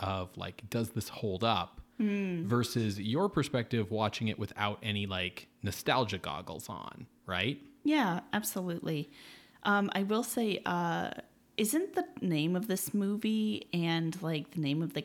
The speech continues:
Speaker 2: guy who gets summoned, like, you know, you say the name three times and he appears. So should we be saying the name of this movie so frequently, or should we be saying, like, like how they talk about Macbeth in a theater?
Speaker 1: Ah, I see what you're saying.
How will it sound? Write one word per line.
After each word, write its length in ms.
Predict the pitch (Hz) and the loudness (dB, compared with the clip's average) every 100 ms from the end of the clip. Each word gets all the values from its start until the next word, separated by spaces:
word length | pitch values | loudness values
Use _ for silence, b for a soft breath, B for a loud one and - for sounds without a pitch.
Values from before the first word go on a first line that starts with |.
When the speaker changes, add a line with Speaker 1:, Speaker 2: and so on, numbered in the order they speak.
| - - | -8 -4
Speaker 2:
guy 320 | 143 143 151 | 0 0 0
who 140 | 165 | -2
gets 260 | 151 151 - | -4 -6 -6
summoned, 560 | - 151 151 170 214 | -4 -2 0 2 2
like, 380 | 208 160 147 143 B B B B B | 2 0 -2 -4 B B B B B
you 120 | 220 | 2
know, 80 | 185 | 4
you 160 | 156 156 | 4 2
say 280 | 156 196 180 | 2 2 4
the 120 | 165 | 4
name 260 | 160 156 | 4 4
three 220 | 165 147 147 | 2 0 0
times 380 | 170 151 151 | 0 0 0
and 80 | 160 | -2
he 120 | 165 | 0
appears. 480 | 143 - 226 185 156 | -2 -2 2 4 2
So 200 | - 165 | 2 2
should 240 | 165 180 196 | 2 2 0
we 100 | 196 | 0
be 340 | 185 175 170 | 0 2 0
saying 420 | - 160 156 196 | 0 0 2 2
the 80 | 196 | 2
name 280 | 165 160 190 | 4 4 2
of 120 | 185 | 0
this 220 | 151 - | -4 -2
movie 280 | 156 151 220 | 0 0 0
so 160 | 220 220 | 0 -4
frequently, 680 | 226 220 220 294 294 285 | -2 -4 -2 0 2 0
or 80 | 190 | -2
should 280 | 190 - 156 | 0 0 2
we 160 | 165 160 | 0 2
be 160 | 160 | 0
saying, 360 | 156 156 147 151 | 0 0 0 0
like, 200 | 147 147 B B B | 0 -2 B B B
like 160 | 220 214 | 2 6
how 160 | 214 | 4
they 260 | 208 190 180 | 6 6 4
talk 240 | 185 175 | 2 0
about 300 | 175 156 - | 0 0 -2
Macbeth 580 | 170 - 185 151 - - | -4 0 2 2 0 -4
in 140 | 170 151 | 0 0
a 40 | |
theater? 560 | - - 147 139 - 110 | -4 -4 -2 0 2 2
Speaker 1:
Ah, 560 | 107 120 117 107 98 117 | 4 4 4 4 0 -2
I 80 | |
see 140 | 135 208 | 0 2
what 80 | 165 | 2
you're 80 | |
saying. 420 | 120 135 110 95 | 2 2 0 -2